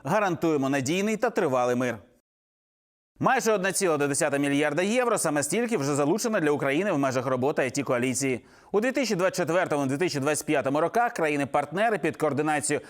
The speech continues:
Агентства нато з підтримки та постачання надали нашій країні один і один мільярд євро у фінансовій та матеріальних формах. Тільки від початку цього року сили оборони отримали три окремі поставки: на три цілих три десятих мільйони євро,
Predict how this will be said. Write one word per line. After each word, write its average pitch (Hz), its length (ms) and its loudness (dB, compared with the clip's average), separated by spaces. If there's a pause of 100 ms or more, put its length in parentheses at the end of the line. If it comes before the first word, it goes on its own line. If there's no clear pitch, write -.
Агентства 156 540 0
нато 143 240 0
з 127 60 -8
підтримки 156 460 -2
та 135 80 0
постачання 233 640 -2 (260)
надали 208 360 2
нашій 170 320 0
країні 214 440 0
один 170 280 2
і 160 60 0
один 147 260 0
мільярд 135 400 0
євро 180 320 2
у 156 40 0
фінансовій 175 500 -2
та 208 100 0
матеріальних 131 480 0
формах. 131 340 0 (480)
Тільки 285 320 0
від 269 80 -2
початку 185 400 0
цього 160 220 2
року 226 260 2
сили 170 240 2
оборони 175 420 2
отримали 170 460 0
три 196 280 0
окремі 165 360 0
поставки: 143 640 -2 (320)
на 156 120 -2
три 185 160 0
цілих 170 340 0
три 165 180 0
десятих 147 340 -2
мільйони 135 420 0
євро, 196 380 0